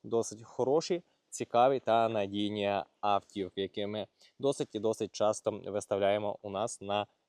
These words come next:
каналі. А також у нас є Viber та Telegram канали, у яких всі, всі автомобілі, які є у нас на площадці, відфотографовані та виставлені у, у вигляді фотографій. Ну що ж, оглядаємо цю автівку зараз з вами візуально.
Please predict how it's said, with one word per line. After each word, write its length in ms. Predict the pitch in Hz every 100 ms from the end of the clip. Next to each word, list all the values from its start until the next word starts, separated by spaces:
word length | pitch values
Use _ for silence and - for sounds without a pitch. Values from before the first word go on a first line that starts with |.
| _
каналі. 380 | - 110 92 92
А 100 | 95
також 320 | 120 120 120
у 40 | 117
нас 260 | 104 -
є 260 | 107 104 98
Viber 400 | 98 104 101 104 -
та 100 | 104
Telegram 400 | 98 95 110 147
канали, 420 | 180 180 185 202 - _ _
у 60 | 113
яких 320 | - 147 -
всі, 440 | - - 135 98 - _ _
всі 180 | - 120
автомобілі, 400 | - 120 117 107
які 200 | - 110
є 80 |
у 60 | 104
нас 200 | 107 104
на 60 | 110
площадці, 580 | 113 - 147 - 190 - _ _ _ _ _ 135
відфотографовані 800 | - 123 117 110 - 147 175 165
та 100 | 104
виставлені 640 | 120 - 135 139 139 131 -
у, 220 | 120 147 - _ _ _ _ _ _ _ _ _ _ _ _ -
у 640 | 78 110 117 117 113 117 113 -
вигляді 420 | 113 117 117 113 -
фотографій. 680 | 151 131 107 92 85 87 - _ - _ _
Ну 120 | 131
що 200 | 123 113
ж, 120 | 98 -
оглядаємо 460 | 110 117 107 104 101
цю 140 | 110
автівку 360 | 98 - 156 127
зараз 240 | 120 110
з 40 |
вами 400 | 107 104 101 95 98
візуально. 600 | 107 101 92 87 87